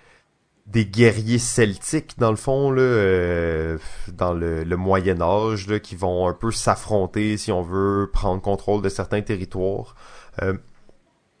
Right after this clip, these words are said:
j'ai pas joué beaucoup, là, donc je vais pas, euh, les, les règles sont pas très fraîches dans la mémoire.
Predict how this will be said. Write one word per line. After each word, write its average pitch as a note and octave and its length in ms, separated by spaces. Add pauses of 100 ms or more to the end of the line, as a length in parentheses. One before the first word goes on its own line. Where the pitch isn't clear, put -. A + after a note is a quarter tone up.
j'ai A2 180
pas A2+ 160
joué C3+ 160
beaucoup, C#3 440
là, B2 100
donc G2 220
je G2 80
vais F2 80
pas, - 160
euh, F#2 800
les, F2+ 200
les F#2 220
règles A2+ 220
sont F#2+ 200
pas A#2 240
très A2+ 320
fraîches G#2+ 460
dans G#2 100
la F2+ 120
mémoire. F#2 560